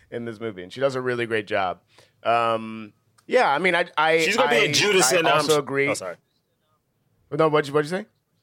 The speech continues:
Speaker 2: I said no, but it's funny 'cause she's playing a kid in this, but she's gonna be in, um, Judas and the, um, Black Messiah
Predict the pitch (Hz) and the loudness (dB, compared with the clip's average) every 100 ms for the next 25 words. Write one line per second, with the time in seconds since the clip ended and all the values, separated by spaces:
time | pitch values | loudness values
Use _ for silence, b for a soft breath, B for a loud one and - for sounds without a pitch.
0 | _ _ 156 165 160 180 165 143 - 175 | _ _ -2 2 4 2 4 2 4 2
1 | 185 151 127 - 165 160 139 - 170 147 | 2 2 0 0 2 2 0 0 2 2
2 | 135 147 127 - b b b - 127 160 | 4 4 4 0 b b b -2 2 2
3 | 147 147 123 143 131 123 120 113 101 143 | 4 2 2 2 2 2 2 0 0 2
4 | 139 - 127 113 113 117 107 101 - 123 | 2 0 2 4 4 2 0 -4 -8 -2
5 | 131 117 113 139 120 104 | -2 -2 -2 2 4 2